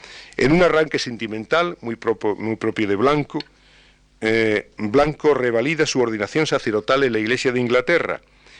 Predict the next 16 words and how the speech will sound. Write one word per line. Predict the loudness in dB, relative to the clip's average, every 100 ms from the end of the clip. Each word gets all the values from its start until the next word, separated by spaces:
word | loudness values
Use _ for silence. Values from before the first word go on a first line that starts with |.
| -12
y | -6 0
sueña | 2 4 4
incluso | 2 -2 -2 0
durante | 0 0 -2
algún | -4 -2 -4
tiempo | -2 -2 0 0 0
en | 0
irse | -2 0 0
de | 0
misionero | 0 0 2 2 2 0 -6 -20 -20 -14 -2
a | 0
la | 2
isla | 2 0 -2
Trini-, | 0 -2 -2 -2
de | -4
Trinidad, | 0 0 4 2 0